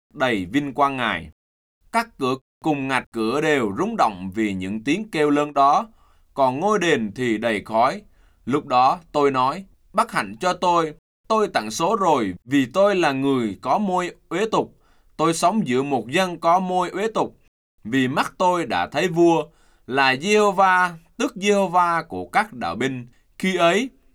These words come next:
một seraphim bay đến chỗ tôi, tay người cầm than lửa đỏ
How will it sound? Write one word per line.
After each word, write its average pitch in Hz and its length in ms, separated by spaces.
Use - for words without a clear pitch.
một 139 260
seraphim 196 760
bay 185 180
đến 190 340
chỗ 113 180
tôi, 165 340
tay 214 180
người 151 360
cầm 110 280
than 190 240
lửa 120 200
đỏ 117 400